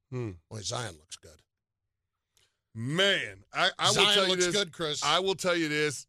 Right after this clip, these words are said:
Speaker 1: They dumped it down to Zion in the post in, late in the first quarter of that game that they played against the Bulls, and he just had a, a quick drop step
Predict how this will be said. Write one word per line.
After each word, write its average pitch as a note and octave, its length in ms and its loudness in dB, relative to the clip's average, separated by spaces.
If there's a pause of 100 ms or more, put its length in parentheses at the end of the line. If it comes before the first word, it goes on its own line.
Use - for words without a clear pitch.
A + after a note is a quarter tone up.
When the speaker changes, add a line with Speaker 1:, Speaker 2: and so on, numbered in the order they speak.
(140)
Speaker 1:
They C#3+ 280 -2 (200)
dumped E3 300 -2
it D3 100 -8
down C#3+ 340 -2
to C3 80 -4
Zion A#2 640 -4
in C3 220 -6
the B2+ 80 -4
post G#2 540 -6
in, A#2+ 160 -8 (180)
late D3+ 240 -2
in D3 60 -4
the C3+ 60 -2
first C#3+ 320 -4
quarter C#3 320 -2
of C3 60 -4
that C3 180 -2
game C3 400 -2 (360)
that A2 100 -8
they B2+ 120 0
played B2+ 240 0
against B2 260 -4
the A2+ 60 -12
Bulls, B2+ 480 -4 (440)
and B2 140 -2
he D#3+ 100 -2
just D3+ 200 -4
had C#3+ 220 0
a, G#2+ 180 -6 (180)
a A#2 60 -10
quick D#3 300 -4
drop C#3 280 -2
step C#3 340 -4